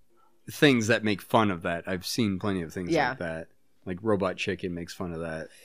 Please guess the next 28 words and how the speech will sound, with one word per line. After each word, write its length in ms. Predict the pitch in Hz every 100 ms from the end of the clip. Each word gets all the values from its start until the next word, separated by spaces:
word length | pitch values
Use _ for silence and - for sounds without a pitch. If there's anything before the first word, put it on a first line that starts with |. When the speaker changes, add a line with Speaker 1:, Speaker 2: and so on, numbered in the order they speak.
| - -
Speaker 2:
Well, 120 | 262
I 60 | 285
mean, 180 | 285 277
I 60 |
guess 260 | 269 302 269
really 300 | 226 220 214
the 100 | 190
point 300 | - 185 180
of 100 | 160
it 140 | 160
is 440 | 151 147 143 - - _ _ _ _ _ -
not, 280 | 160 170 - -
I 160 | 160
don't, 140 | 131 - _
whatever. 380 | 135 - - 147 - _ _ _ -
<laughs> 0 |
Speaker 1:
<laughs> 2500 | 185 294 - 320 294 294 - 370 370 - - - 214 269 247 370 185 - - - 247 233 220 403 - -
Speaker 2:
Whatever. 500 | 170 147 73 - - - -
Speaker 1:
Uh, 140 | 131 - - -
<laughs> 300 | 554 - 320
yeah. 340 | - 170 - - - - - - -
Anyways, 460 | 208 196 113 107 - -
we're 140 | 190
watching 320 | 214 190 185 151
Street 300 | - 185 -
Fighter. 280 | 107 78
Speaker 2:
We 160 | 233 277
are. 480 | 247 226 175 160